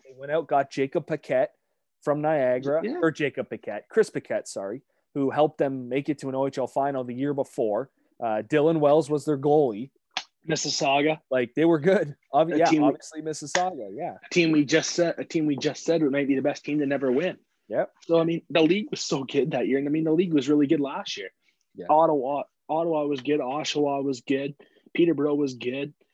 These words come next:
Speaker 1: The
Speaker 2: I mean,
Speaker 1: West,
Speaker 2: it was
Speaker 1: six teams were
Speaker 2: Right, yeah.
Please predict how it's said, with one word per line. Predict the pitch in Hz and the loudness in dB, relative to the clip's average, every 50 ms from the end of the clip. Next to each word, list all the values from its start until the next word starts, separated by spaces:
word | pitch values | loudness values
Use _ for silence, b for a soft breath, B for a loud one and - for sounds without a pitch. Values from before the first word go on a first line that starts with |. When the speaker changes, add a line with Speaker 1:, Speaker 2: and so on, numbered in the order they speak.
| _ | _
Speaker 1:
The | - | -4
Speaker 2:
I | 131 | -2
mean, | 127 120 | 2 4
Speaker 1:
West, | 127 139 147 139 - - | 4 6 4 4 2 -2
Speaker 2:
it | 160 175 | -2 -2
was | 180 170 151 143 120 - | -2 -4 -6 -8 -14 -8
Speaker 1:
six | - 160 143 - - | -4 -4 -4 -4 -6
teams | - - 156 151 151 156 151 135 120 | -14 -10 -8 -6 -6 -6 -8 -10 -6
were | 123 127 127 123 120 120 117 113 _ _ _ _ _ _ _ - _ _ _ _ _ _ _ | -2 -2 0 0 0 -2 -6 -8 _ _ _ _ _ _ _ -20 _ _ _ _ _ _ _
Speaker 2:
Right, | _ 123 117 113 | _ -8 -6 -4
yeah. | 117 120 117 | -4 -4 -6